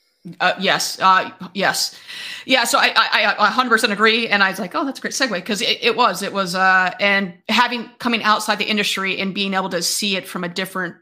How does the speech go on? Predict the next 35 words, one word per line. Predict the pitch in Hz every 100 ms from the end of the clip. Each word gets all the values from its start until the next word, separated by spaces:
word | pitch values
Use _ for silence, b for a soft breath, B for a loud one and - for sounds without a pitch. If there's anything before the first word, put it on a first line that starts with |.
| _
purview | 226 196 170 175 165
is, | 165 - -
is | 185 170
very, | 180 185 180 175
very | 170 165
key. | 165 180 170
So | - 165 165 - _ _ _ _ B B B B
we'll | 233
wrap | 240 254 320
this | 262 -
up | 226 226 226
with, | 208 208 202 190 -
I, | 185 -
I, | 208 190 -
we | 254
already | 285 277
kinda | 262
touched | 226 - -
on | 220
it. | 214
We | 196
didn't, | 196 196
I | 185
didn't | 196
throw | - 202
up | 196
there, | 196
it | 190
was | 185
just | - 196
the | 196 190 - B
engagement | 226 220 226 220 214 214 -
or | 226
the | 214 208
different, | 233 247 220